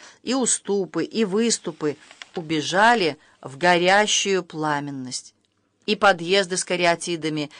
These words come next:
и карнизы кирпичных балконов. Яростно закровавился рыжекрасный дворец. Этот старый дворец еще строил Растрелли. Нежною голубою стеной встал тогда этот старый дворец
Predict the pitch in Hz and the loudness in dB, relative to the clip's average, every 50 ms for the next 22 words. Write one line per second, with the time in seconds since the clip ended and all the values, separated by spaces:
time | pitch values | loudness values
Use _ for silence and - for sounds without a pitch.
0 | - - _ - 214 - 220 202 196 190 185 196 214 226 220 202 208 - - 175 | -20 -10 _ -6 -2 2 4 4 4 4 2 0 0 0 0 -2 -2 -4 -4 -6
1 | 170 - - 175 175 - - 175 165 156 160 156 151 151 151 - 151 139 135 127 | -6 -6 -8 -8 -8 -6 -8 -8 -10 -6 -6 -4 -6 -6 -8 -8 -8 -6 -6 -8
2 | 117 - - _ _ _ _ _ _ _ _ _ _ _ _ _ _ _ _ _ | -10 -12 -18 _ _ _ _ _ _ _ _ _ _ _ _ _ _ _ _ _
3 | _ _ _ - 139 135 156 190 202 220 233 240 233 226 - - 220 214 208 190 | _ _ _ -14 -10 0 4 6 6 8 8 8 6 4 4 2 0 0 0 0
4 | 202 202 - 196 196 196 202 208 202 190 185 185 180 - - 180 180 180 170 170 | -2 -2 2 2 4 4 6 4 4 4 2 0 -2 0 0 0 0 0 -2 -4
5 | 180 185 - 180 170 170 170 - - 170 165 151 151 160 160 156 156 151 147 147 | -6 -6 0 2 2 2 2 0 -4 -8 -8 -6 -4 -4 -4 -4 -4 -6 -6 -6
6 | - - - - _ _ _ _ _ _ _ _ _ - 185 185 196 196 - - | -8 -10 -12 -12 _ _ _ _ _ _ _ _ _ -2 2 4 4 2 2 0
7 | - - 254 269 277 277 262 233 214 220 226 220 226 254 269 247 - - - - | 0 4 6 6 8 8 6 4 4 4 6 6 6 4 2 2 2 -2 -6 -8
8 | - - _ 180 190 - - 202 190 - - 214 220 208 196 196 190 185 - - | -16 -14 _ -2 0 2 2 2 -2 -2 0 2 2 4 4 4 2 2 2 -2
9 | - - 185 180 170 165 151 139 135 - _ _ _ _ _ _ _ _ _ _ | -4 -4 -4 -2 -2 -2 -4 -6 -10 -14 _ _ _ _ _ _ _ _ _ _
10 | _ _ _ - 160 175 202 226 240 247 247 233 214 214 220 214 208 196 185 202 | _ _ _ -6 -2 2 4 6 8 8 8 6 4 2 2 2 2 2 2 2
11 | 208 202 190 220 214 214 208 196 - - 220 214 214 214 214 196 170 - - - | 2 4 4 6 6 6 6 2 0 -2 -2 -2 0 2 2 2 0 0 0 2
12 | 185 180 180 180 190 170 156 170 170 170 165 175 170 - - - 180 175 175 175 | 4 4 4 2 0 -2 0 0 0 0 0 -2 -6 -6 -4 0 0 0 0 0
13 | 160 151 151 160 165 180 196 202 202 - - | -4 -4 -4 -4 -2 0 0 0 0 -2 -8